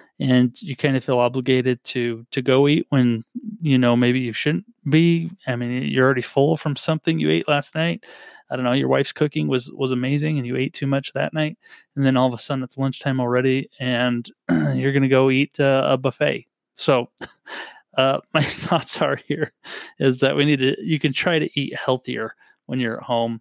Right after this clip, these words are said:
and make healthier choices because you are in control of everything that you do here, right? You control what's in your fridge. You control how much you work out. You control what you're drinking.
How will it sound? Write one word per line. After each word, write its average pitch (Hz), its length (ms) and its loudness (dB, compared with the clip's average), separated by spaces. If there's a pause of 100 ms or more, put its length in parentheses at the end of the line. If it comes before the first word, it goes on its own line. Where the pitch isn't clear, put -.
(280)
and 131 140 -2
make 120 180 -2
healthier 120 380 -4
choices 123 480 -2
because 120 420 -14
you 131 460 0 (420)
are 120 140 2
in 120 80 -2
control 117 540 0
of 107 60 -14 (180)
everything 117 560 -4 (300)
that 120 180 -6
you 113 80 -8
do 127 200 4
here, - 220 -6 (380)
right? 123 240 0 (260)
You 120 140 -6
control 120 320 0
what's 113 140 -2
in 120 100 -6
your - 80 -16
fridge. 160 420 0 (360)
You 120 120 -6
control 117 260 -4
how 113 60 -2
much 113 220 -8
you - 140 -10
work - 200 -6
out. 151 280 0 (840)
You - 80 -14
control 117 380 0
what - 220 -2
you're 110 120 -10
drinking. 156 680 2